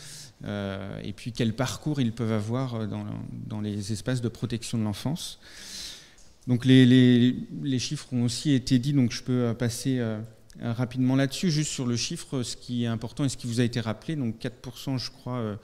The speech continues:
euh, dans les établissements scolaires, euh, dans le Nord, c'est, euh, c'est peu et beaucoup, c'est-à-dire que, euh, euh, vous avez environ, euh,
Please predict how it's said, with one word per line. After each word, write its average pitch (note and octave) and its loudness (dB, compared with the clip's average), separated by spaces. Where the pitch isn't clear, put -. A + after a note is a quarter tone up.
euh, A2+ -6
dans A2+ -2
les A#2 0
établissements A2+ -8
scolaires, A#2 -6
euh, G#2+ -6
dans A#2 -4
le A#2 0
Nord, D3+ -4
c'est, A#2 -6
euh, A2 -2
c'est A2+ -4
peu C#3+ 2
et C3 6
beaucoup, C3 0
c'est-à-dire B2 -4
que, C#3+ -6
euh, B2+ -2
euh, A2 -2
vous G#2 -6
avez A#2+ 0
environ, A#2 -2
euh, G#2+ -4